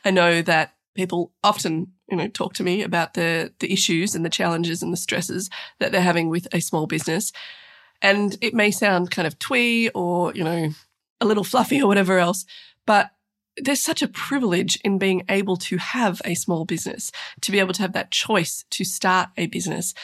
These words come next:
and to be able to have the freedom to control, to a degree, we can't control every single thing that happens in our business,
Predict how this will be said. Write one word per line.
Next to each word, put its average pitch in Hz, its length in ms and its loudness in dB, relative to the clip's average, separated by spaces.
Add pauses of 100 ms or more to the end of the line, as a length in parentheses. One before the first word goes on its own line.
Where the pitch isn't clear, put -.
(180)
and 185 100 0
to - 60 -2
be 208 60 4
able 226 120 2
to 233 120 -2
have 175 160 0
the 165 80 -8
freedom 185 600 0 (280)
to 196 200 0
control, 190 880 0 (560)
to 302 180 0
a 302 60 2
degree, 220 560 0
we 208 100 -2
can't 202 260 -4
control 202 420 0
every 175 160 0
single 185 280 -2
thing 170 260 -2
that 180 120 -4
happens 170 300 -4
in 165 60 0
our 160 120 2
business, 170 380 -2